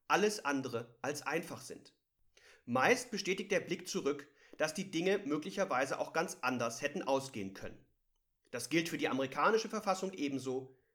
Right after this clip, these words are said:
wie später auch für das Grundgesetz. Dessen Bestand war und ist insofern alles andere als selbstverständlich. Die Wahlen zur Nationalversammlung,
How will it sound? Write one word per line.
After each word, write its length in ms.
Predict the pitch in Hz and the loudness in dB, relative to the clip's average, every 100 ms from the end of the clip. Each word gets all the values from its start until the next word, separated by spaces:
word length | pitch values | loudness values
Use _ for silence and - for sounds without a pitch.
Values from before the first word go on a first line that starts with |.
| - | -8
wie 100 | 160 | -6
später 560 | - 139 135 147 143 | -2 0 0 0 0
auch 340 | 120 113 - - _ _ _ | 2 2 0 -16 _ _ _
für 120 | 139 | 0
das 160 | 160 - | 0 2
Grundgesetz. 600 | 165 - 110 - - - _ _ _ _ _ _ - | 0 0 -8 -12 -16 -20 _ _ _ _ _ _ -4
Dessen 220 | 151 208 | -2 2
Bestand 520 | 202 - 135 156 - - _ _ - | 2 4 4 2 -2 -16 _ _ 2
war 280 | 139 175 | 6 6
und 100 | 151 | 4
ist 220 | 175 196 - | -2 -4 -4
insofern 540 | 190 151 147 143 147 | -2 0 0 -2 0
alles 280 | 147 165 165 | 2 2 0
andere 500 | 127 120 110 104 - _ _ - | 0 0 -4 -8 -12 _ _ 0
als 180 | 147 | 2
selbstverständlich. 800 | 151 143 - 117 - 90 - - _ _ _ _ _ _ _ _ _ _ _ _ _ _ - _ _ _ _ | 2 0 -2 -8 -8 -12 -16 -20 _ _ _ _ _ _ _ _ _ _ _ _ _ _ -20 _ _ _ _
Die 120 | 156 156 | 0 8
Wahlen 280 | 190 277 | 10 10
zur 120 | - 208 | 8 6
Nationalversammlung, 960 | 190 196 180 277 247 127 107 110 147 | 6 6 4 6 4 2 0 0 -4